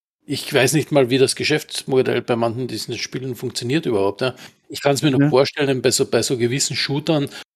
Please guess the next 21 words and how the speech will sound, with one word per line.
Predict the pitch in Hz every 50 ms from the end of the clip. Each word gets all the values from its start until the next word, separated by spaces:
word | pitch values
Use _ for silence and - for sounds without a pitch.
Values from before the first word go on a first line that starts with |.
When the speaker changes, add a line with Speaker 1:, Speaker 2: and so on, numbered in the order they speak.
| _ _ -
Speaker 1:
äh, |
weil | - 135 123 123 120 120 123 123 123 123 120 120
eben | 113 127 127 123 120 117 120 120 117 117 113 113
wieder, | 131 123 127 123 120 123 123 120 - - 110 120
äh, | 117
Meldrick | 110 113 113 123 127 143 135 -
sagt, | - 131 120 120 -
genug | 139 123 131 127 - -
Kinder | - - 143 143 139 135
sich | - - 123 -
den | - 131 120
Krams | - - 107 101 - -
fürs | - - - -
Cockpit | - - 139 - - - - -
kaufen | - 139 131 120 - 143
oder | 131 127
irgend | 127 127 123
so | - 123
einen | 120
Scheiß, | - - - 139 147 -
ja. | - 139 131